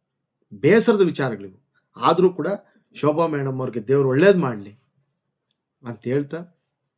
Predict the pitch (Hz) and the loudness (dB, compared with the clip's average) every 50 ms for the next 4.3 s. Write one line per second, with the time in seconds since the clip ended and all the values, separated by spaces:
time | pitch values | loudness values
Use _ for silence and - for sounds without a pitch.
0 | _ _ _ _ - _ _ _ _ - - 131 120 120 113 120 135 143 139 165 | _ _ _ _ -20 _ _ _ _ -6 -4 -4 -2 -2 -2 -2 -2 0 0 0
1 | 160 156 139 135 127 - - 147 139 - - 170 143 117 107 110 - _ _ _ | -2 -2 -2 -4 -4 -2 -4 -4 -4 0 2 2 2 2 0 -6 -14 _ _ _
2 | _ _ _ - 120 113 107 101 98 92 90 90 - _ _ _ _ - - 127 | _ _ _ -14 -10 -10 -10 -10 -10 -12 -16 -18 -20 _ _ _ _ -8 -4 -2
3 | 127 139 135 131 127 117 120 113 120 123 135 147 147 139 127 127 139 147 180 170 | -2 0 0 -2 -2 -4 -4 -4 -4 -2 0 0 -2 -2 -2 -2 2 2 4 4
4 | 143 113 - - _ _ | 2 0 -2 -8 _ _